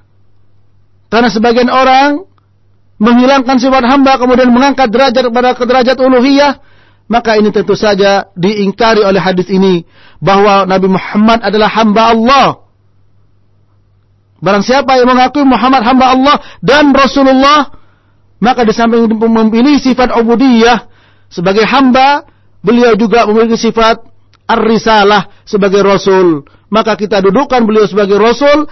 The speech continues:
dan juga kita dudukkan beliau sebagai hamba. Jangan sampai kita angkat menjadi derajat uluhiyah dan jangan, jangan sampai kita rendahkan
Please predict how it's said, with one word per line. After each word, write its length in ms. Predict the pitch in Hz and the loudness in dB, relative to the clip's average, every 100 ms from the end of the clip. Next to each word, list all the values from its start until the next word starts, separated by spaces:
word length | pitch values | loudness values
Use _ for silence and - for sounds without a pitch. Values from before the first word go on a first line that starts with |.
| - - | -14 -8
dan 160 | 185 208 | -2 0
juga 240 | 196 214 | 0 0
kita 160 | 214 208 | -2 0
dudukkan 400 | 202 214 233 202 | 0 0 0 0
beliau 240 | 202 196 | 0 -2
sebagai 320 | 190 180 180 | -2 -2 -2
hamba. 480 | - 233 240 285 302 - - - | -2 0 2 2 0 -4 -18 -6
Jangan 240 | 160 226 214 | -2 0 0
sampai 480 | 277 302 254 254 | 0 -2 0 -2
kita 160 | 226 233 | -2 -2
angkat 480 | 226 277 - 254 247 | 0 -2 -2 -2 -2
menjadi 320 | 214 226 226 | -2 -2 -2
derajat 400 | 202 220 226 240 240 | -2 -2 0 -2 0
uluhiyah 480 | 240 240 302 320 277 - - _ | 0 0 0 0 -2 -10 -20 _
dan 240 | 170 208 | -2 0
jangan, 480 | 190 208 214 214 208 | 0 0 0 -2 -2
jangan 240 | 196 202 | -4 -4
sampai 320 | 185 240 214 202 | -2 -2 -2 -6
kita 240 | 214 208 | -4 -2
rendahkan 640 | 196 220 214 - 220 208 | 0 0 -2 -2 0 0